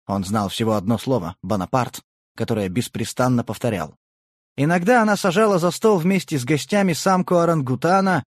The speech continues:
наряженную в белую сорочку, и та ела брюкву. Наполеон привез из Египта газелей, которых по временам угощал нюхательным табаком.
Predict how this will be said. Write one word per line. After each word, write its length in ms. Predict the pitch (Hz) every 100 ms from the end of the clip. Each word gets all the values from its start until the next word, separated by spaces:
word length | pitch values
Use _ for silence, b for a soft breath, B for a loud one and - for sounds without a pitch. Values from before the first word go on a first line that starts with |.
| _
наряженную 680 | 139 147 180 165 175 170 156
в 120 | 117
белую 380 | 107 170 175 160
сорочку, 680 | 135 175 180 120 - 95 95 _ _
и 100 | 123
та 280 | 113 151 165
ела 360 | 139 139 151 127
брюкву. 680 | 120 143 127 - 82 127 - _ _ _ _ _ _
Наполеон 440 | 107 107 147 220 214
привез 400 | 170 175 196 -
из 140 | 139
Египта 480 | 143 160 202 - 151
газелей, 560 | 131 117 156 185 131
которых 420 | 95 92 107 95 -
по 120 | 101
временам 500 | 101 107 113 156 135
угощал 500 | 104 98 - 135 127
нюхательным 640 | 107 123 117 - 104 101
табаком. 600 | 98 98 104 - 85 78